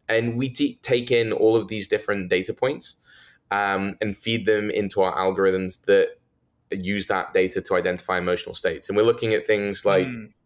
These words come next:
Speaker 1: um, a lot of different mathematical abstractions of that data. You know, what's the, um, what's your baseline? How far from your baseline are you? How much variation is there in your signal?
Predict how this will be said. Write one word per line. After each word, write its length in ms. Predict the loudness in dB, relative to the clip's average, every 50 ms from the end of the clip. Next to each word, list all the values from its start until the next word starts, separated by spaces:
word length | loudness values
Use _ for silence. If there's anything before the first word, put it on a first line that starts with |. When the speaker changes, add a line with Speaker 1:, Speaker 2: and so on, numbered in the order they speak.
| _ _ _ _ _ -4
Speaker 1:
um, 520 | -2 0 0 0 0 -2 -2 -4 -6 -8 _ 0
a 60 | 2
lot 120 | 2 2 2
of 60 | 2
different 280 | 0 -2 -2 -2 -4 -4
mathematical 500 | -4 -4 -4 -4 -6 -6 -4 -2 0 0
abstractions 420 | 0 0 0 -2 -2 -2 -4 -6
of 40 | -2 0
that 180 | 0 0 0
data. 460 | 0 -2 -2 -2 -4 -6 -6 -6 -8 -10
You 60 | -10
know, 80 | -10 -6 0
what's 220 | 0 0 0 0 2
the, 440 | 4 4 6 6 6 4 2 0 -4 -4
um, 440 | -2 -2 0 0 -2 -2 -6 -8 -8 _
what's 200 | 0 0 0 0
your 80 | -2 0
baseline? 480 | 0 0 0 0 0 0 0 0 0 0
How 160 | -2 -4 -4
far 280 | -2 0 0 0 0
from 160 | -2 -2 -2 0
your 100 | 0 2
baseline 400 | 4 2 2 2 0 0 0 2
are 120 | 0 0
you? 360 | -2 -2 -4 -4 -4 -6 -4
How 100 | -4 -4
much 180 | -4 -4 -4 -2 0
variation 500 | 2 4 4 4 4 4 2 0 -2 -4
is 140 | -4 0
there 180 | 0 2 2 2
in 140 | 2 0 0
your 100 | -4 -4
signal? 580 | 0 0 -2 0 0 0 0 0 0 0 -4